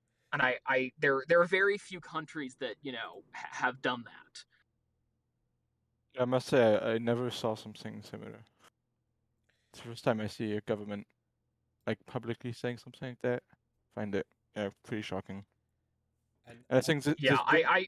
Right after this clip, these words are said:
Speaker 1: I legitimately, yeah.
Speaker 2: And this brings us, I think, to what happened in this prison in, uh, occupied Donetsk,
Speaker 3: Hmm.
Speaker 2: I guess, where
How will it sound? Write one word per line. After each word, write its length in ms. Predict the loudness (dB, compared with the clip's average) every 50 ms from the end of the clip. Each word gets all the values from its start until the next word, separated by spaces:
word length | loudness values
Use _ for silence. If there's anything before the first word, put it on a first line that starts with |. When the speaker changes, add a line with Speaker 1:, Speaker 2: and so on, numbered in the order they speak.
| 0
Speaker 1:
I 140 | 0 0 -2 -2
legitimately, 760 | -8 -12 -12 -10 -10 -10 -10 -12 -18 -18 -18 -16 -18 -18 -20 _ _ _ _ _ -20
yeah. 220 | -20 -18 -18 -20 -20 _ _ _ _ _ _ _ _ -6
Speaker 2:
And 100 | 0 4
this 140 | 4 4 4
brings 300 | 4 2 2 4 6 8
us, 180 | 6 6 6
I 80 | 4 2
think, 300 | 2 2 0 -2 -2 -4
to 140 | -6 -2 0
what 180 | 2 2 4
happened 500 | 4 4 2 2 0 -4 -8 -8 -6 -6
in 220 | -6 -6 -4 -4 -4
this 580 | -4 -4 -6 -10 -12 -12 -14 -14 -16 -18 -20 _ _ _ _ _ _ _ _ _ _
prison 460 | 0 0 2 2 0 0 -4 -8 -10 -14 _ _ _ _ _ _ _ _ _ _ _ _ _ _ _ _ -6
in, 180 | -6 -2 0 0
uh, 540 | 2 2 0 0 -2 -2 -2 -4 -2 0 0
occupied 440 | 0 0 0 -4 -4 -2 -2 -2 -2
Donetsk, 460 | -4 -4 -4 -4 -6 -8 -10 -14 -16 -18 -20 -20 _ _ _ _ _ _ _ _
Speaker 3:
Hmm. 180 | -20 -20 -20 _ _ _ _
Speaker 2:
I 80 | -8 -4
guess, 360 | 0 2 2 2 0 -4 -12 -18 -20 -20 _ _ _ _ _ _ _ _ 0
where 340 | 4 6 6 8 6 4